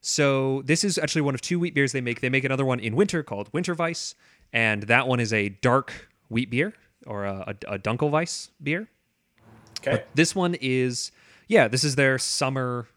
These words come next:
Speaker 1: um, Hefeweizen style. So in comparison with the Granville Island, it's, there's, similar to when we were talking about Kolsch, is like, if you handed this to me and told me it was a lager, I wouldn't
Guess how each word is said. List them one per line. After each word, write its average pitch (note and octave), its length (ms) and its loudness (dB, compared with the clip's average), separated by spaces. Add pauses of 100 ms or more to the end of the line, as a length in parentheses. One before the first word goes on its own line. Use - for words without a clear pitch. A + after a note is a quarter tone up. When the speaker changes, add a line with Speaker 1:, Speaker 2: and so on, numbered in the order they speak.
(260)
Speaker 1:
um, A2 420 -4 (100)
Hefeweizen G#2+ 600 -6
style. G#2 400 -12 (760)
So C3 680 4 (580)
in C#3 340 2
comparison C#3 720 0
with G#2+ 100 -4
the A2 60 -8
Granville G#2+ 300 -6
Island, A2 440 -8
it's, - 440 -4
there's, A#2 240 -2 (2250)
similar C4 480 2
to A#3+ 100 -2
when A3+ 60 2
we G3+ 60 4
were F#3 80 2
talking F#3+ 180 0
about E3+ 140 0
Kolsch, E3 260 -2
is A#2+ 80 -6
like, B2+ 160 -6
if B2+ 100 -6
you A#3 120 0
handed F#3+ 260 -2
this D#3+ 140 0
to - 100 -4
me C3 140 0
and A2+ 80 -2
told B2+ 180 -2
me B2+ 80 0
it B2+ 60 -2
was A#2 100 -4
a A2 60 0
lager, G3 520 -4
I A#2+ 160 0
wouldn't B2+ 540 -2